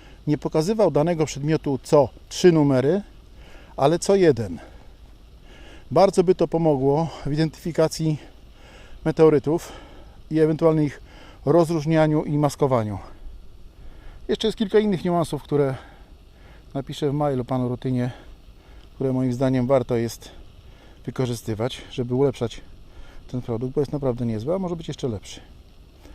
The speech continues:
Za chwilę przekładam sznurki i idę dalej szukać. Jeżeli znajdę jakiś konkretny, fajny sygnał, wykopię i będziemy sprawdzali, co tam jest. Krótka przerwa. Poszukiwaniach.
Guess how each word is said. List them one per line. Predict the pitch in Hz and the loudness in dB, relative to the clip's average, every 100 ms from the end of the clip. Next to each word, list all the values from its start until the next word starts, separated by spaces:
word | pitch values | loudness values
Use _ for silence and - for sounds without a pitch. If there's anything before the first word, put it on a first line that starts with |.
| - - - - | -20 -20 -20 -4
Za | - | -2
chwilę | 175 214 165 | 0 2 2
przekładam | 170 160 147 139 | 2 0 2 -2
sznurki | - 190 180 175 175 - | -2 -4 -4 -6 -4 -2
i | 131 135 131 - - - - | -2 -2 -6 -18 -20 -20 -14
idę | 165 135 127 | -10 -4 0
dalej | 123 117 104 - - - - - - - - | 2 0 -4 -10 -20 -20 -20 -20 -20 -20 -12
szukać. | - - - - - - - - - | -12 -10 -14 -16 -16 -20 -20 -12 -2
Jeżeli | 160 175 | 0 0
znajdę | 147 165 | 0 0
jakiś | 147 - | -2 -2
konkretny, | - 143 147 135 | -6 -2 -2 -2
fajny | - 127 117 | -4 -4 -4
sygnał, | 131 120 113 107 - - - - - - - | -4 -4 -4 -8 -18 -20 -20 -20 -20 -20 -10
wykopię | 143 151 135 127 | -4 -2 -2 -2
i | 123 | -2
będziemy | 127 120 117 | -2 -2 -4
sprawdzali, | - 120 113 107 | -4 -4 -4 -6
co | 104 | -10
tam | 98 80 | -14 -14
jest. | - - - - - - - - - - - - - - - - - - - - - - - - - - - - | -16 -18 -20 -20 -20 -20 -20 -20 -20 -20 -20 -20 -20 -20 -20 -20 -20 -20 -20 -20 -20 -20 -20 -20 -20 -20 -20 -12
Krótka | 151 - 147 | -10 -4 -6
przerwa. | - 160 147 143 160 147 - - - - - - - - - - - - - - | -2 0 2 2 0 -4 -12 -16 -18 -20 -20 -20 -20 -20 -20 -20 -18 -18 -18 -10
Poszukiwaniach. | 143 - 147 143 143 139 165 | -8 -8 -8 -2 2 4 2